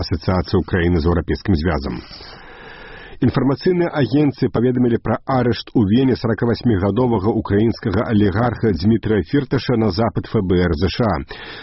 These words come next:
Паведамляецца, што ён абвінавачваецца ў стварэнні злачыннай групы. У вышуку Ф Б Р Фірташ знаходзіўся з дзве тысячы шостага году. Пры гэтым, як піша аўстрыйская газета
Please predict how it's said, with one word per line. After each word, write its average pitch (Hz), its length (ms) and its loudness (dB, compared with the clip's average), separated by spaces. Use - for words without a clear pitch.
Паведамляецца, 120 580 2
што - 240 0
ён 127 160 4
абвінавачваецца 113 960 0
ў 104 80 2
стварэнні 107 560 2
злачыннай 101 640 2
групы. 92 400 0
У 123 160 4
вышуку 123 480 0
Ф 101 160 0
Б 110 240 2
Р 123 80 -2
Фірташ 120 480 -4
знаходзіўся 110 800 0
з 78 80 -2
дзве 90 240 2
тысячы 117 320 0
шостага 110 400 0
году. 98 320 2
Пры 104 160 2
гэтым, 127 320 2
як 110 160 0
піша 127 320 0
аўстрыйская 117 640 0
газета 107 400 2